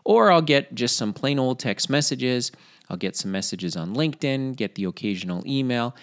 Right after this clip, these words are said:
And believe it or not, when I sit down to have coffee with people, they're often asking me about something on an episode that they heard. And so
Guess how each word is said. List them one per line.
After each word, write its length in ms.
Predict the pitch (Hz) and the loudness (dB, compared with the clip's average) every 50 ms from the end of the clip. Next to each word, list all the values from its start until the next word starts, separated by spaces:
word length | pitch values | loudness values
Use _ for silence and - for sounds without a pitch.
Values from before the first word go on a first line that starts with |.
| - - - - _ | -20 -20 -20 -14 _
And 160 | - 98 92 | -6 -6 -4
believe 340 | 90 101 101 107 127 160 165 | -4 -4 -2 0 0 2 2
it 80 | 170 165 | 0 -2
or 60 | 156 | -2
not, 220 | 135 101 90 - | -2 -4 -6 -6
when 100 | 101 98 | -6 -8
I 60 | 90 | -8
sit 320 | 95 - - - 156 156 - | -4 -4 0 0 0 0 0
down 200 | 156 139 139 139 | 0 0 2 2
to 40 | 127 | 0
have 220 | 123 123 117 - | 0 0 -2 -4
coffee 580 | - - 143 139 135 135 - 131 131 131 131 127 | -2 0 0 0 0 0 0 -2 -2 -2 -4 -6
with 480 | 123 - 110 135 143 143 156 - - - | -6 -4 -2 -2 -2 -2 -4 -12 -14 -10
people, 420 | - - 131 - - 135 147 147 - - - - _ | -8 -8 -6 -4 -4 -6 -6 -6 -10 -20 -20 -20 _
they're 200 | - 104 104 - | -8 -8 -4 -2
often 320 | 120 123 135 - - 135 123 | -2 -2 -2 -2 -4 -4 -4
asking 540 | - 113 117 120 123 - - - 113 110 | -2 -2 -2 -2 -2 -4 -4 -4 -4 -2
me 120 | 107 107 110 | -2 -4 -4
about 240 | 104 98 101 - - | -4 -4 -4 -4 -4
something 380 | - - - - - 120 110 | -4 -4 -4 -4 -4 -4 -2
on 100 | 107 101 | -2 -2
an 120 | 101 101 107 | 0 2 0
episode 420 | 117 - - 120 - - 104 101 | 0 0 -2 -2 -2 -2 -2 -2
that 140 | - 107 - | -4 -6 -6
they 100 | - 90 | -6 -6
heard. 320 | 87 - - 131 123 110 | -6 -4 -2 -2 -2 0
And 140 | 110 101 101 | -2 -2 -2
so 240 | - - 113 107 | 0 0 0 0